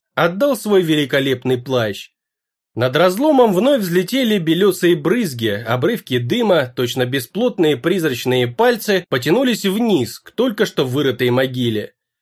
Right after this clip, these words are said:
Черноволосый гигант брезгливо сморщился и дунул в их сторону. Коротко полыхнуло тёмное пламя. «Однако мне это не шибко нравится», заметил гигант.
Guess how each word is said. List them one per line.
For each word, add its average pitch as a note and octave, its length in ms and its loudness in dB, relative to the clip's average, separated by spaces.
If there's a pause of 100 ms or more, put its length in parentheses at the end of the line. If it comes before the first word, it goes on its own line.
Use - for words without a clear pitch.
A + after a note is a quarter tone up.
(340)
Черноволосый D#3 760 0
гигант D3 600 0
брезгливо A3 640 0
сморщился A#2+ 840 -2
и D#3 260 -6
дунул D3+ 500 2
в C3 100 -2
их B2 100 -2
сторону. A2+ 680 -2 (400)
Коротко G3+ 440 2
полыхнуло C3+ 680 0
тёмное A#2+ 480 0
пламя. A2+ 560 -4 (880)
«Однако C3 680 -2
мне A#3 340 2
это G#3 160 0
не F#3+ 140 4
шибко G3 420 0
нравится», F3 640 2
заметил B2 420 0
гигант. B2 720 -2